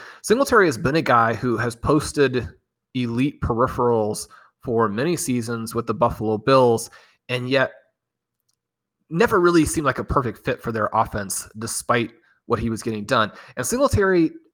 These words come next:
I mean, he's one of these guys with the sort of odd ability to make defenders miss. The lateral agility there is very impressive, and yet the long speed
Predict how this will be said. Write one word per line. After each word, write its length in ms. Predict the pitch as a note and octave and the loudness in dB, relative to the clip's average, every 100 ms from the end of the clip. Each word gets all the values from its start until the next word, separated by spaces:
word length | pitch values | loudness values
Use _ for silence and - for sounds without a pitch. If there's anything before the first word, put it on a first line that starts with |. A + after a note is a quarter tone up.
| - | -8
I 60 | C#3 | -4
mean, 120 | C#3+ | -4
he's 220 | - C4 | -6 -8
one 100 | - | -8
of 80 | D4+ | -8
these 180 | G#3 C#3 | -6 -4
guys 520 | A#2+ B2 C#3+ C3 - - - - - | 0 4 4 2 -4 -14 -20 -18 -4
with 220 | C#3 - | -2 -4
the 500 | - B2 B2 A#2+ A2+ - - _ _ _ _ _ _ _ _ _ | -6 -4 -2 -2 -4 -8 -20 _ _ _ _ _ _ _ _ _
sort 200 | - D3 | -6 -6
of 60 | - | -4
odd 240 | - C3+ E3 | 2 4 4
ability 600 | C3 A#2+ B2+ B2 A#2+ A2+ A2+ | 2 0 0 0 0 -4 -8
to 120 | - A#2 | -8 -8
make 460 | G#2+ A2+ B2 - - _ _ A#2 | -6 -6 -6 -6 -10 _ _ -10
defenders 800 | B2 - A#2 A#2+ A2+ G#2+ - - | -10 -6 -6 -2 0 0 -4 -14
miss. 640 | F#2+ F#2 G2+ D#3+ - - - _ _ | -14 -8 -4 -4 -4 -6 -8 _ _
The 100 | - | -8
lateral 480 | G#2 F2+ B2 D3+ C3+ | -4 0 2 2 0
agility 520 | B2 C3+ B2+ C3 A#2+ | -2 0 0 0 -2
there 440 | A#2 A2 A#2 A#2 A#2+ | -2 0 2 2 2
is 320 | A2+ A2+ G#2+ | -2 -6 -6
very 300 | G#2 A2+ A2+ | -2 -2 -2
impressive, 640 | G2+ - B2+ B2 C3+ A#2 - _ - | -6 -2 -2 0 -2 -4 -10 _ -10
and 80 | B2+ | -2
yet 200 | C3+ C3+ | -2 0
the 120 | A#2+ | 0
long 480 | A2+ G#2 C3 D#3 D#3+ | 0 0 2 2 0
speed 760 | - - - A2+ A#2+ C#3 C#3+ | -6 -8 -6 -4 -2 -2 -4